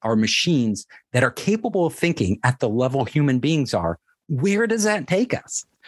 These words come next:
You know, what does it mean to have a computer that you cannot distinguish from a human being? And that's coming.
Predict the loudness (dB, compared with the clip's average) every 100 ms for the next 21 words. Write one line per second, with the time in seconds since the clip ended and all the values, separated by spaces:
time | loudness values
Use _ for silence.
0 | -4 0 0 0 0 0 0 0 0 0
1 | 2 0 -2 -8 -20 -4 0 0 0 0
2 | 0 2 2 0 -2 -10 -20 -12 0 0
3 | 2 0 0 -2 0 -2 -2 0 0 2
4 | 2 0 -4 _ 0 0 2 2 2 0
5 | 0 0 2 0 -2 -2 -2